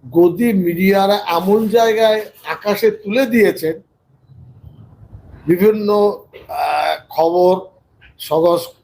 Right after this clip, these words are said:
খবর সংস্থা যারা সঙ্গে যুক্ত, মনে হচ্ছে যেন ছয় ডিসেম্বর বাংলায় কিছু একটা বিস্ফোরণ হয়ে যাবে। এই একটা সেন্টিমেন্ট তৈরি করে আবহাওয়াটাকে একটা কঠিন পরিস্থিতির দিকে নিয়ে যাচ্ছে।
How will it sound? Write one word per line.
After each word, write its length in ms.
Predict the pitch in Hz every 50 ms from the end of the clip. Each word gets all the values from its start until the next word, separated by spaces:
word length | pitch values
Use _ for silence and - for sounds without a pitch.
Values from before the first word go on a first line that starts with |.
| _ _ -
খবর 380 | - - 160 160 175 180 185
সংস্থা 680 | 170 - - 175 180 190 214 196 - - - 202 190 180
যারা 520 | 175 175 175 170 170 165 175 165 - - _ -
সঙ্গে 400 | - - - 165 180 175 170 165
যুক্ত, 560 | - - 202 208 - - - - 143 143 160 - - - - _ _ _ _ _ _ _ _ -
মনে 240 | 139 160 185 190 220
হচ্ছে 440 | 233 247 240 240 - - 226 214 202
যেন 260 | 208 208 208 208 196
ছয় 400 | 196 - - - 160 185 202 202
ডিসেম্বর 640 | 202 180 180 170 - 226 220 220 214 214 214 202 -
বাংলায় 580 | 143 143 160 160 165 170 180 185 190 196 196
কিছু 340 | 190 - - 190 - - 185
একটা 220 | 185 185 - 190 170
বিস্ফোরণ 560 | 139 139 170 165 - - - 185 180 160 -
হয়ে 160 | - - -
যাবে। 220 | - - _ _ _ _ _ _ _ _ _ _ _ _ _ _ _ _ _ _ _ _ _ _ _ _ _ _ _ _ - _ - - - - - - - _ _ - - 202
এই 60 | 226
একটা 260 | 240 233 240 - 226
সেন্টিমেন্ট 800 | 196 - - - 214 233 240 233 - 277 269 294 285 262 202 185 -
তৈরি 300 | 226 208 190 196 185 190
করে 220 | 185 190 214 214 220 - - -
আবহাওয়াটাকে 720 | 170 208 240 247 214 190 220 233 226 226 - 220 214 - 226
একটা 480 | 214 208 208 - - 214 226 226 - - _ _ _ _ _ _ _ _
কঠিন 500 | - 247 269 262 277 277 285 277 214 -
পরিস্থিতির 760 | - 208 208 220 - - - - 214 208 - 220 208 175 151
দিকে 280 | 165 190 185 - 208 208
নিয়ে 280 | 196 170 151 139 131
যাচ্ছে। 380 | 123 - - _ - - - -